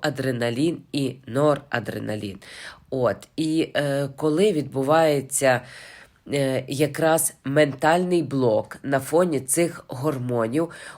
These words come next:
у людини іде установка у тіло, що смерть — це погано. Е, і якщо людина не відпрацьовує цю установку,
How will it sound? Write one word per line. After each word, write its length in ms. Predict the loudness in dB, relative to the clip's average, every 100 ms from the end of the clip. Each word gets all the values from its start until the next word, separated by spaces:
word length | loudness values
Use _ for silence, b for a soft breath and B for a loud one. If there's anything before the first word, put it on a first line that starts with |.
| B
у 120 | 0
людини 520 | 2 2 4 4 2 -2
іде 280 | 0 2 4
установка 1000 | 2 0 0 4 4 2 0 2 2 0 _ _ -4
у 120 | -4
тіло, 720 | -6 -6 -2 0 0 -2 -2 -10
що 460 | -8 0 2 2 B B
смерть — 680 | -2 0 4 4 4 0 -14 _ -2
це 380 | 2 4 2 -2 -10
погано. 680 | -8 2 4 4 2 -6 -8
Е, 180 | -8 -8 -4
і 260 | 0 2
якщо 440 | 2 0 0 2 2
людина 600 | 2 2 2 2 -2 -6 -6
не 280 | 0 2 2
відпрацьовує 880 | -2 -2 -2 0 0 0 -2 -6 -6
цю 200 | -4 -4
установку, 920 | -4 -6 -2 -2 0 -2 -2 -4